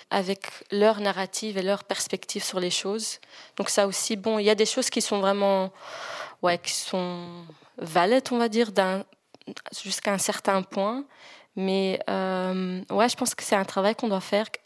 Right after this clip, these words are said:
de notre génération, qu'on va devoir faire, c'est de, d'archiver, de,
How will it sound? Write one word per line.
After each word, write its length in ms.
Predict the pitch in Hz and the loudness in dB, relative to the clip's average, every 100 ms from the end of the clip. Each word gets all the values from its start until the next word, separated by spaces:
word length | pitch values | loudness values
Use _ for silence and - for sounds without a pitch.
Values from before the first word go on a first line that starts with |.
| 202 | -4
de 160 | 185 | -2
notre 220 | 190 208 220 | 2 2 2
génération, 500 | 208 190 185 - 220 | 2 2 0 -2 -4
qu'on 140 | - | -2
va 100 | 196 | -2
devoir 240 | 185 175 | 0 -4
faire, 320 | - 185 208 - | -2 -2 -2 -4
c'est 160 | 190 | -6
de, 220 | 175 175 175 - - - | -2 -2 -4 -12 -14 2
d'archiver, 760 | 208 - - 220 202 214 208 | 2 2 -2 -2 2 4 4
de, 300 | 190 175 175 | 2 0 0